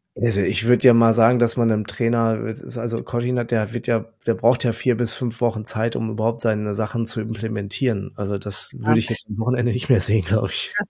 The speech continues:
Speaker 2: Das, <laughs> deswegen, also, ähm, ich glaube tatsächlich auch, dass man,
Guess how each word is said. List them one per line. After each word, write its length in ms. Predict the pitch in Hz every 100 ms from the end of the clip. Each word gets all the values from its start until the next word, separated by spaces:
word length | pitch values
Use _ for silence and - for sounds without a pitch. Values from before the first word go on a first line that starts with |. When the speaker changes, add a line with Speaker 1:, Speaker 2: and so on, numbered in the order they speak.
| -
Speaker 2:
Das, 100 | -
<laughs> 260 | 196 - 220
deswegen, 580 | 185 202 196 196 180 165
also, 340 | 185 190 180 - - - -
ähm, 640 | 190 196 196 190 190 190 - _ _ _ - - _ _ _ _
ich 180 | - 202
glaube 540 | - 202 208 220 214 -
tatsächlich 580 | - 208 - 196 202 202
auch, 120 | 185
dass 200 | 185 202
man, 320 | 208 190 190